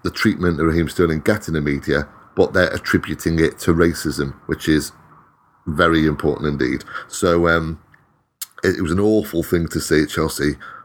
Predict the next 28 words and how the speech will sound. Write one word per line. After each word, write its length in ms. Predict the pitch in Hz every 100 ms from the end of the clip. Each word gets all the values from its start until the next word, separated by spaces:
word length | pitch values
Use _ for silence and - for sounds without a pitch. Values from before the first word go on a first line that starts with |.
| -
but 160 | 78
hopefully 580 | - 95 - - 76 73 - _ _ _
that 220 | 82 80 -
might 360 | 90 82 85 -
well 220 | 82 80
just 280 | 76 73 -
be 300 | 76 73 67 - _
the, 100 | - -
the 100 | 71
kind 220 | - 82 80
of, 180 | 71
you 80 | 80
know, 200 | 67 71
the, 540 | 58 67 - - - -
the, 260 | 82 76 73 _ -
the 80 |
nadir, 460 | 85 78 82 76 76
if 120 | 71
you 80 | 78
like, 300 | 69 73 71
and 160 | 73 71
from 200 | 82 76
here 260 | 78 73
it 100 | 73
might 180 | 76 71
just 180 | - -
get 180 | - -
better. 380 | 67 - 69